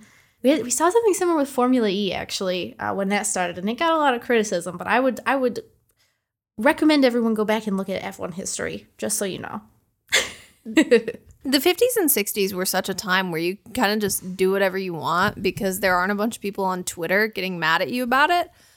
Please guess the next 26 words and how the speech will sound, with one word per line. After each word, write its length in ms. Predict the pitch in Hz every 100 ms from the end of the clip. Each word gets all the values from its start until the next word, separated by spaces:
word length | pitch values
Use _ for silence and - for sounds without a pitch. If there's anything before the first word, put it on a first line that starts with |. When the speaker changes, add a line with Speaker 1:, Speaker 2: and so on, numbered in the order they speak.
| _ -
Speaker 2:
Like, 460 | 233 240 240 226 -
Speaker 1:
Mm-hmm. 100 | - -
Speaker 2:
you 160 | 294
could 180 | - 587
kinda 400 | - 247 233 277
just 240 | 240 233
go, 180 | 226 220 185
"Oh, 260 | 214 302
yeah, 240 | 330 311 262
we're 120 | 277
not 180 | 370 -
gonna 160 | 285
race 260 | 254 277 -
there 180 | 202 190
anymore." 520 | 190 185 180 175 175
Or, 40 |
"Oh, 220 | 214 247
we're 140 | 196 214
gonna 180 | 220 220
race 360 | 220 226 -
here 220 | 233 294
now." 320 | 392 214 208 214
Or, 160 | 208
"Oh, 140 | 208 233
we're 220 | 240 285
gonna 320 | 294 254 202